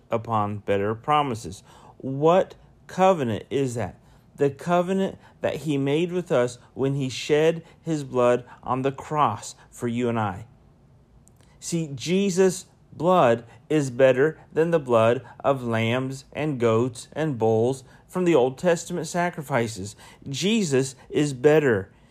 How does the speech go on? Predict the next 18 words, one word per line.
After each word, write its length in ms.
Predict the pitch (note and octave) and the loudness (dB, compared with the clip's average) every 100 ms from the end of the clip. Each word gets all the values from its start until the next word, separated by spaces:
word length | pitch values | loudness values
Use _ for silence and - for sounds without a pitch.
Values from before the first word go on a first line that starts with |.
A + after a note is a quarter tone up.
| - - | -20 -6
He 360 | F#3 G3 - | -2 0 4
is 220 | F3+ F#3 | 6 6
the 140 | D3 F3 | 4 2
mediator 720 | F3 G3+ G#3+ E3+ C3+ B2+ D3 | 2 0 0 2 2 2 0
of 240 | - D3+ | 2 4
a 120 | D3 C#3 | 4 4
better 400 | A#2+ D3+ C#3 D3+ | 4 4 4 0
covenant, 600 | - G3 F#3 E3 A2 D3 | 0 0 0 -2 -2 -2
the 80 | |
covenant 640 | D3 - F#3 F#3 G3 - D3+ | -4 2 2 2 -2 -4 -2
that 220 | D3 - | -2 -2
he 360 | D#3+ - G3+ A3 | -8 -8 -4 -4
made 280 | G#3 G3 F#3 | -2 -4 -4
with 180 | F3+ | -2
us 260 | E3 D3+ D3 - - - - | 0 0 -2 -14 -20 -20 -18
based 580 | A#2+ D3+ D#3+ F#3+ F3 - | 2 4 4 2 -4 -2
on 340 | D3+ D3+ C#3 | 0 0 -4
his 500 | C3 D3 E3 F3 E3 | -6 -4 -2 -2 -4